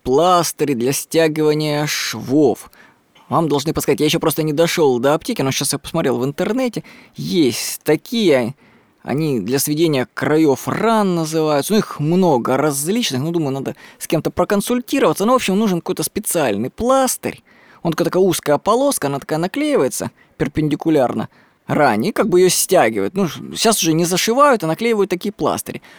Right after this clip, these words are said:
То есть можно ребенка, ну, кстати, не является медицинской, естественно, рекомендацией,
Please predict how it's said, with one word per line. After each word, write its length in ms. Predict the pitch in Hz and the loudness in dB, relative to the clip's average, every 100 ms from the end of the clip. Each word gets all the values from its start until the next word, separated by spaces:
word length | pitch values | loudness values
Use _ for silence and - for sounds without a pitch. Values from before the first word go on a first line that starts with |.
| - - | -10 2
То 140 | 240 | 4
есть 140 | 143 | 4
можно 260 | 190 208 165 | 2 -2 0
ребенка, 580 | 175 175 139 - - 139 - | 0 0 -2 -4 -10 -12 -12
ну, 80 | 123 | -12
кстати, 240 | - - | -10 -6
не 80 | 139 | -2
является 300 | 143 76 113 | 0 -2 -2
медицинской, 540 | 117 123 - 98 - | -4 -4 -6 -10 -8
естественно, 460 | 113 - - - 127 | -8 -8 -8 -6 -4
рекомендацией, 840 | 160 233 233 277 294 277 - 95 | -4 -2 -2 2 2 2 -2 -8